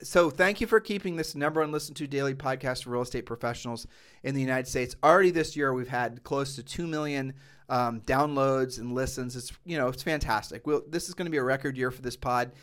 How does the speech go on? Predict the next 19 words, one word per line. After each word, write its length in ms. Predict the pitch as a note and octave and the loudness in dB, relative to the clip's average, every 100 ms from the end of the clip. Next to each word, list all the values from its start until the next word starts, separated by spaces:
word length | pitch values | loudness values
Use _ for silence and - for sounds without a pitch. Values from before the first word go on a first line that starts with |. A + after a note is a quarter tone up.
| - - | -10 -6
It's 120 | F#3+ | 8
all 180 | C#4 C#4+ | 10 10
'cause 200 | C#4 C#3+ | 8 2
of 60 | |
you 120 | C#3 C#3 | 2 4
guys, 380 | B2+ C3+ C3+ - | 6 6 4 2
honestly. 540 | C#3 C#3+ C#3+ D3+ D3 - - | 2 2 2 2 2 -6 -2
You 100 | D3+ | 4
guys 220 | F3+ E3+ - | 6 6 6
say, 180 | E3 | 6
"Well, 160 | D3+ D3+ | 6 8
I 100 | C#3+ | 8
get 160 | D3 D3 | 6 -4
so 120 | D#3 | -4
much 180 | D3 - | -4 -4
from 80 | C#3 | -6
your 100 | C3+ | -2
podcast." 500 | C3+ C3+ C3+ C3+ C#3 | -2 0 -2 -2 0
Well, 240 | C#3+ | 0